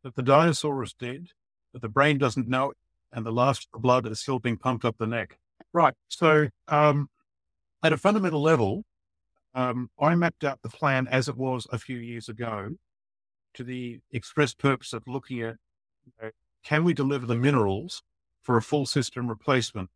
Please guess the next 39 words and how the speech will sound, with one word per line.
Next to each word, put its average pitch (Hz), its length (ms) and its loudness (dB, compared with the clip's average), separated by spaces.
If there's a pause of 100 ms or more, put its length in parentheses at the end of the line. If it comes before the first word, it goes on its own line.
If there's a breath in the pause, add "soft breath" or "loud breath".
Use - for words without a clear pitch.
(260)
With, 117 140 -12 (540)
at 127 100 -2
the 120 60 -10
time, 156 400 2
they 127 80 6
were 117 100 4
talking 135 380 2
about 113 180 4
a 110 60 -4
full 131 200 -4
system 123 340 -6
replacement 120 500 -4
in 117 100 -6
twenty 117 280 -4
thirty. 110 420 -8 (1400)
Right, 117 160 2
that, 117 140 0
that, 120 160 -4
that, 117 180 -6
that, 127 200 -4 (300)
that 123 120 -10 (340)
everything 147 280 4
would 135 160 -4
completely 127 360 0
electrified 120 500 0
and 107 100 -4
fossil 139 260 0
fuels 127 300 -2 (100)
gone 123 460 0 (260)
twenty 131 240 -4
thirty, 117 500 -6
which 104 140 -12
at - 80 -16
the 110 60 -16
time 131 280 0
was 117 160 -4
thirteen 117 420 -6
years 110 260 -6
away. 98 200 -10